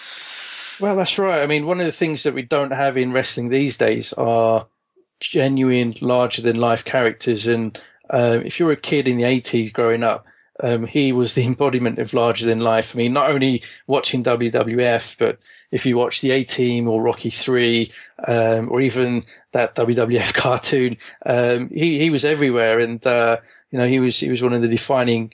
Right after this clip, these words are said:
characters of that era. And, um, you know, he transcended the wrestling business, and he, to this day, is the most, single most famous pro wrestler of all time.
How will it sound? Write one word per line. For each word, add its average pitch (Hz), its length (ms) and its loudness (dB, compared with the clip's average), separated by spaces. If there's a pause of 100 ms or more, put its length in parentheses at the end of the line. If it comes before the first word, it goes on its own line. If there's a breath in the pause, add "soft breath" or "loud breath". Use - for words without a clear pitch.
(280 soft breath)
characters 131 520 -2
of 110 80 -2
that 113 240 0
era. 131 440 0 (280 loud breath)
And, 120 520 0
um, 113 680 0 (340 loud breath)
you 165 80 -4
know, 131 100 2
he 135 120 2
transcended 160 680 0
the 135 80 0
wrestling 135 360 -2
business, 131 420 0
and 127 100 2
he, 127 280 -2
to - 140 0
this 139 260 0
day, 127 340 2
is - 280 -2 (300 loud breath)
the 139 180 2
most, 123 500 0
single 156 320 0
most 127 320 0
famous 127 460 0
pro - 240 -2
wrestler 123 440 0
of - 280 -2
all 127 240 0
time. 117 500 -2